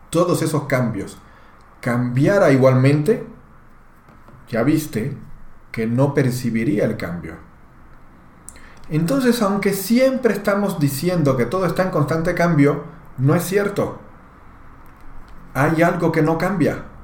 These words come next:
y es el observador, el que observa todos esos cambios de objetos,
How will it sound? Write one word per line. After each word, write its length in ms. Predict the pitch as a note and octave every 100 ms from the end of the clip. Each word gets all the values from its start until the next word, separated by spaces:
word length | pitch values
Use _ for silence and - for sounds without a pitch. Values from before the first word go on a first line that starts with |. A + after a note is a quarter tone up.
| - - - - - - -
y 180 | B2+
es 260 | D#3+ E3+ - -
el 140 | C3
observador, 920 | B2+ B2 C#3+ B2 A#2 A#2 D#3 C3+ - - - - - - - _ - -
el 240 | B2+ B2
que 100 | -
observa 880 | B2 A#2+ - F#3 D#3 A2+ B2 - - - _ _ - -
todos 420 | - A3 A3 F#3+
esos 260 | F#3+ F3+ E3+
cambios 600 | - F3+ E3+ E3 D#3+ D#3+
de 120 | C3+
objetos, 800 | B2+ B2+ - E3 D3+ G#2 - -